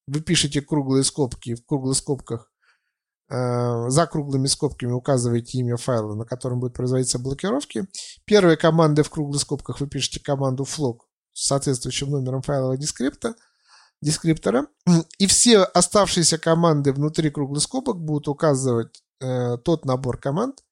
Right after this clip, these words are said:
которые должны выполняться ав-, атомарно, м, э,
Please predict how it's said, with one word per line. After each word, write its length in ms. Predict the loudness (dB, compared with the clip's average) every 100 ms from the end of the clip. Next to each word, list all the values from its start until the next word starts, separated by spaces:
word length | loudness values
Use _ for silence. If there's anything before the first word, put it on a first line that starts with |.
| _ _ -6
которые 340 | 0 2 4
должны 360 | 2 2 2 0
выполняться 680 | 0 -2 0 0 0 0 -2
ав-, 120 | -4 _ _ -8
атомарно, 720 | -4 -2 2 2 0 -2 -4 _ _ _
м, 460 | -8 -6 -6 -8 -10 _ _ _ _ _ _ _ _ _ _ _ -14 -10 -4
э, 840 | -2 0 0 0 -2 -2 -2